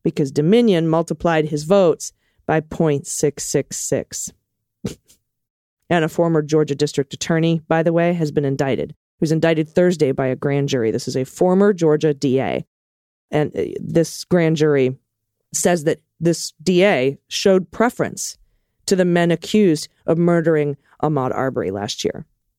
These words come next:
The former prosecutor, her name is, uh, Jacqueline Lee Johnson. She was indicted on charges of violation of oath of public office and obstruction of a police officer.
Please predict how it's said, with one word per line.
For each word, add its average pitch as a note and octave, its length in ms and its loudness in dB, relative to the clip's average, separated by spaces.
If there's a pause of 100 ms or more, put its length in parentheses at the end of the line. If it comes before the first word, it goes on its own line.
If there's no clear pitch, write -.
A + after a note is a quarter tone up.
(220)
The E3 80 -2
former F3+ 240 2
prosecutor, F#3 640 0 (100)
her E3 140 0
name D3+ 220 0
is, C#3+ 100 -6
uh, C3 160 2
Jacqueline D#3 400 0
Lee D#3 140 2
Johnson. D3 360 -2
She E3+ 120 -4
was D#3 120 0
indicted D#3+ 340 0
on E3+ 100 0
charges E3+ 400 0
of D#3 80 -8 (280)
violation A#3 480 2
of F3 220 0
oath G3+ 260 4
of E3 120 -4
public G3+ 340 2
office G3+ 480 -2 (260)
and F#3 120 2
obstruction F#3+ 600 0
of G3 120 2
a F3+ 80 2
police G3 360 2
officer. D3+ 440 -4